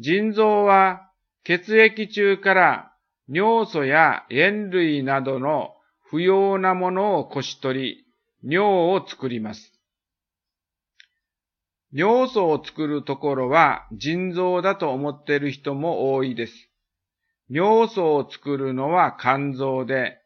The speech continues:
腎臓は尿を作るのです。さて、一年で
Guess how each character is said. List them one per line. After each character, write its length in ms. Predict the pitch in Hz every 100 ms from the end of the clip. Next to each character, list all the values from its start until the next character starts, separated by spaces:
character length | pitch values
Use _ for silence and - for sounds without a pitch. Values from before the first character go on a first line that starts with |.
| _ _ _ -
腎 320 | 117 165 180
臓 320 | 165 170 165
は 340 | 160 160 151 - _ _ -
尿 480 | 147 202 202 180 196
を 100 | 180
作 260 | - 139 139
る 100 | 127
の 160 | 120
で 120 | 95
す。 240 | 95 - _ _ _ _ _ _ _ _ _ _ _ _ _ _ _
さ 180 | - 165
て、 340 | 165 143 - _ _ _ _
一 300 | 147 143 196
年 340 | 190 185 175
で 340 | 170 165 -